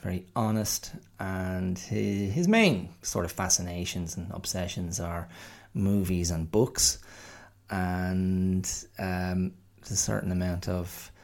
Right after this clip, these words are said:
s-, well, a huge amount of self-awareness. He's very snipey and critical, um, and unashamedly himself,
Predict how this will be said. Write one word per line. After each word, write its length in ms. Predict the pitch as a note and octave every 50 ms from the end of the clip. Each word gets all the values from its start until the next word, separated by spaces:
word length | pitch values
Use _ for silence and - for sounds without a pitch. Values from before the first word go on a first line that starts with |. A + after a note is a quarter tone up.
| - - - - - - - - - - - - - - - - - - - _ _ - - _ _ _ _ _ _
s-, 160 | - - - -
well, 200 | G#3+ G3+ D3 G2+
a 40 |
huge 300 | F2+ - - E3 A3 F#3+
amount 240 | C#3+ A2+ F#2 E2+ E2+
of 80 | E2+ -
self-awareness. 1120 | - - - G2 F#2+ F#2 - - F#2+ F#2+ G2 G2 G2 G2 G2 G2 G2+ G2 F#2+ - - - -
He's 320 | - G#2 G2+ G2 F#2 F#2+
very 260 | G#2+ A2+ A2 G#2+ G2
snipey 1300 | F#2 - - - - - - - - A#2 A#2 A#2 A#2 A#2+ A#2+ - - - B2 A#2+ A#2 A#2 A2+ G#2 F2 - - - - - -
and 580 | - G#2 G2 F#2+ F#2 F#2 F2+ F2+ F2+ F2+ F2+ - - - -
critical, 880 | - - - - B2 G#2+ A2 G#2 - - A2 G#2+ G#2 G#2 G#2 G#2 G2+ - - - - - - - - - - - - -
um, 600 | - G2 F#2+ F#2 F#2 F2+ F#2 F#2+ F#2 F#2 F#2 F#2+ -
and 200 | G#2 G2+ G2+ - -
unashamedly 960 | C3 A#2+ A2 - - - A2 A2 A2 A2 A2 G#2+ F#2+ - G#2 G2 G2 F#2+ F#2
himself, 880 | F#2 - - - F#2+ F2 - - - C3 C#3 C#3+ C#3 - - - - -